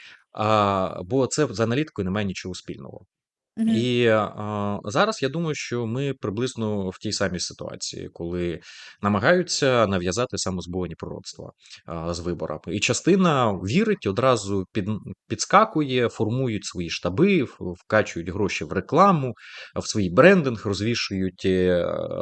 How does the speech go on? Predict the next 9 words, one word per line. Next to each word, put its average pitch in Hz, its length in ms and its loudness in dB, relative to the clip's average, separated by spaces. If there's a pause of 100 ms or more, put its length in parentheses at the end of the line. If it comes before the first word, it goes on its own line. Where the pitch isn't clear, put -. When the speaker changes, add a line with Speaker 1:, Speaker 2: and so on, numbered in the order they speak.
(120)
Speaker 1:
півкраїни 101 600 2
банерами 90 500 2
про - 140 -8
те, 98 140 -2
що, 90 320 -2 (320)
е, 101 140 6
країну 104 420 4
треба 92 280 0
лікувати, 127 880 2